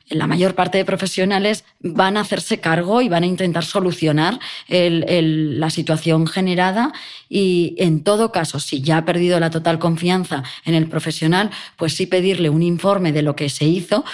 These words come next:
no para reclamarle, sino para saber exactamente qué se hizo y cómo poder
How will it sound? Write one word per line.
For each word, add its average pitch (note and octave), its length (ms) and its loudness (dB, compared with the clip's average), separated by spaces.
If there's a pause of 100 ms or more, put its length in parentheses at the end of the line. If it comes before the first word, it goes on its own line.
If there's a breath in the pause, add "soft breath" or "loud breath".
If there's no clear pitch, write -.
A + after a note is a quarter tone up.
(140 loud breath)
no D#3+ 120 0
para A3+ 180 4
reclamarle, F3 580 0
sino D3 320 -2
para D3+ 200 -2
saber D#3+ 420 2
exactamente E3+ 580 -2
qué D#3+ 120 -2
se E3+ 140 -2
hizo E3 300 2
y F#3+ 100 0
cómo D#3+ 280 2
poder D3+ 400 0